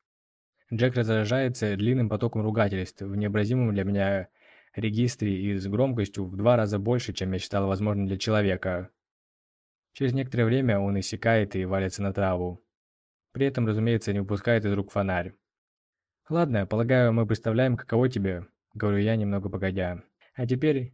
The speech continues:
если это и все, пожалуй, будет лучше тебе оторвать от земли свою жалкую, никчемную, ненужную даже в аду задницу и валить отсюда, пока не поздно». Секунду он медлит,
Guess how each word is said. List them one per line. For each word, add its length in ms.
если 320
это 180
и 140
все, 420
пожалуй, 720
будет 320
лучше 340
тебе 220
оторвать 460
от 120
земли 220
свою 300
жалкую, 460
никчемную, 920
ненужную 560
даже 260
в 60
аду 260
задницу 760
и 100
валить 300
отсюда, 400
пока 220
не 100
поздно». 560
Секунду 340
он 120
медлит, 480